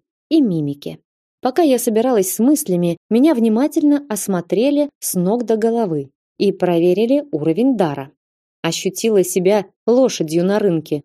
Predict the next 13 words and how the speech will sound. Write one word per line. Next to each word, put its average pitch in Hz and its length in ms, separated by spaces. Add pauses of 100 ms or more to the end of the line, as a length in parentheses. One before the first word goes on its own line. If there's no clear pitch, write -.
(120)
у 214 80
которой 214 400
пытаются 196 560
найти 180 280
недостатки 190 880
и 233 100
сбить 202 440
цену. 151 420 (300)
От 160 180
этой 170 220
мысли 208 320
проснулась 190 580
гордость 196 540